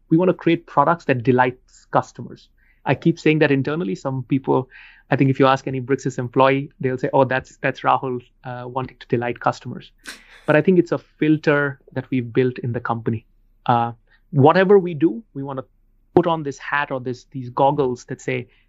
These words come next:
"Will this delight the customer? And will it solve real customer problems?"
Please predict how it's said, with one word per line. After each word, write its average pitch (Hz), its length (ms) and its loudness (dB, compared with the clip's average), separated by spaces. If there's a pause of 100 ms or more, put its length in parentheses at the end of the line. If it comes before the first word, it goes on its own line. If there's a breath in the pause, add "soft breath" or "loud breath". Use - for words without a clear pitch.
(140)
"Will 170 280 6
this 170 280 0
delight 131 420 0
the - 80 -10
customer? 202 540 -2 (400)
And 135 220 0
will 156 120 4
it 170 120 4
solve 139 500 0
real 131 220 -4
customer 123 400 -8
problems?" - 600 -12